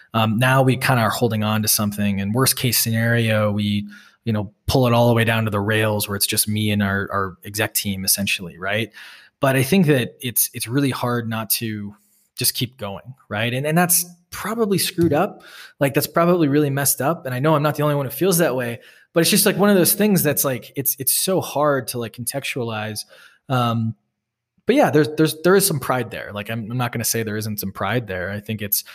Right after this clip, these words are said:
it's more of, I'm always thinking, you know, healthily or unhealthily,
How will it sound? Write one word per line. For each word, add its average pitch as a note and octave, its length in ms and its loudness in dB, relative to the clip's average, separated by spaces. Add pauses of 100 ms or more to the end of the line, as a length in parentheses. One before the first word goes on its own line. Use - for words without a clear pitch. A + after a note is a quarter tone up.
(240)
it's B2 140 2
more C3 260 6
of, A#2+ 460 2
I'm B2+ 160 0
always A#2+ 280 2
thinking, G#2+ 680 -2
you A#2+ 80 -6
know, G2+ 160 0
healthily A2 420 0
or G2 240 2
unhealthily, G2+ 720 0